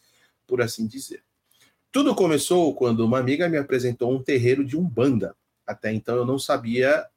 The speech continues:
a diferença entre elas, Umbanda raiz, Umbanda sagrada, Umbanda cruzada e et cetera. Nunca tinha sido da religião, só fui uma vez em um terreiro em Santo André, mas depois disso nunca mais.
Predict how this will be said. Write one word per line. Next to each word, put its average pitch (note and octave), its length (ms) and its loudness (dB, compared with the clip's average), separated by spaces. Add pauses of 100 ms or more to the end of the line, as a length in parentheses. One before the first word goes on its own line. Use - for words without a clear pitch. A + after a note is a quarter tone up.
(120)
a A#2+ 120 0
diferença B2+ 720 -2
entre D#3+ 220 -4
elas, F#2+ 440 -2
Umbanda G#2 320 -4
raiz, D3+ 480 -2
Umbanda G2+ 300 -4
sagrada, A2+ 680 -2 (540)
Umbanda A#2+ 500 4
cruzada D3 640 2
e D3+ 100 -2
et D#3+ 140 0
cetera. - 460 -6 (720)
Nunca D4+ 360 4
tinha G3 280 2
sido F#3 320 0
da F3+ 100 4
religião, D3 580 2
só A#2 220 -4
fui C3+ 140 -2
uma C3 180 2
vez B2 320 0
em C#3 80 0
um D#3 80 -2
terreiro F3 580 2
em G3+ 140 2
Santo D4 560 0
André, C3 400 2 (400)
mas A2 140 -4
depois A#2 360 -4
disso B2 360 -14
nunca C#3+ 280 -8
mais. - 520 -8